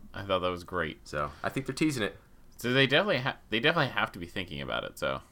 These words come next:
Speaker 2: Yeah, unless he totally, like, went against somebody's back and did that and got in trouble, but I doubt it. I feel like they probably
Speaker 1: No, I don't think he would have been featured so prominently on SmackDown
Speaker 2: Mm,
Speaker 1: then.
Speaker 2: true. Good point. 'Cause, yeah, they would have punished
Speaker 1: Uh,
Speaker 2: him.
Speaker 1: speaking of SmackDown, though,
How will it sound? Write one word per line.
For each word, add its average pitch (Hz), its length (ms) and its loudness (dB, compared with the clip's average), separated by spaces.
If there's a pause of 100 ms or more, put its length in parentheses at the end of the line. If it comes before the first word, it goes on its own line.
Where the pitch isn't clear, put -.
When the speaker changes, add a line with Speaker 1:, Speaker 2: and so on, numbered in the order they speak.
(100)
Speaker 2:
Yeah, 71 240 -4
unless 139 300 8
he 127 80 0
totally, 120 320 6
like, 95 240 2
went 95 160 4
against 92 260 0
somebody's 87 240 0
back 85 280 4
and 73 100 -8
did 85 140 -4
that 76 160 0
and 76 80 -10
got 76 160 2
in 71 60 -12
trouble, 69 320 -4
but 65 220 -6 (720)
I 101 100 2
doubt 76 240 2
it. 62 40 -4
I 90 80 0
feel 98 160 0
like 87 140 2
they 82 80 -2
probably 78 420 0
Speaker 1:
No, 90 140 0 (100)
I 117 80 8
don't 123 160 8
think 131 140 2
he 120 80 0
would 110 160 2
have 85 80 -4
been 98 260 0 (160)
featured 98 400 -4
so 95 100 -2
prominently 85 500 0
on 71 320 -4 (360)
SmackDown 80 360 0
Speaker 2:
Mm, - 20 -12
Speaker 1:
then. 64 160 -8
Speaker 2:
true. 85 240 0 (360)
Good - 140 -10
point. 80 180 -6 (1040)
'Cause, 90 160 -12
yeah, 78 140 0
they 80 100 -2
would 78 120 -4
have - 100 -14
punished - 240 -4
Speaker 1:
Uh, 82 200 4
Speaker 2:
him. - 40 -8
Speaker 1:
speaking 127 340 0
of 110 80 0
SmackDown, 107 380 0
though, 80 260 0